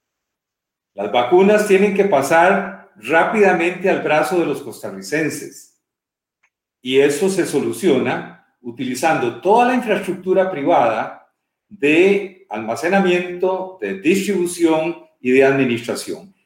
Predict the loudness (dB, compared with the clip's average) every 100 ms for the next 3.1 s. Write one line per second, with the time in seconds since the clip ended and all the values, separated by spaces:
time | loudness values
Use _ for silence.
0 | _ 0 4 4 4 4 2 2 4 4
1 | 4 4 2 0 -6 -6 -6 -6 -6 -4
2 | -4 -6 -8 -6 -6 -6 -8 -2 -2 -2